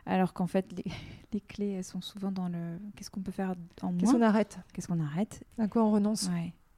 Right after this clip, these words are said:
Speaker 1: Et, et qu'est-ce qu'on lâche ? Et
Speaker 2: Mm.
Speaker 1: qu'est-ce qu'on, euh, qu'est-ce qu'on autorise comme espace aussi,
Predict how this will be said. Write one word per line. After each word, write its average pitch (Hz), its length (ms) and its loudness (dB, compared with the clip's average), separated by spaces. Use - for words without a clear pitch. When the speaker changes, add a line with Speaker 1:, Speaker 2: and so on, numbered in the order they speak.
Speaker 1:
Et, 185 180 -6
et 185 40 -2
qu'est-ce 190 220 -4
qu'on 185 220 -2
lâche ? 220 580 2
Et 180 60 -2
Speaker 2:
Mm. - 20 0
Speaker 1:
qu'est-ce 214 320 0
qu'on, 180 380 -2
euh, 170 360 -4
qu'est-ce 208 180 0
qu'on 185 160 0
autorise 185 300 0
comme 180 140 0
espace - 420 -8
aussi, - 280 -18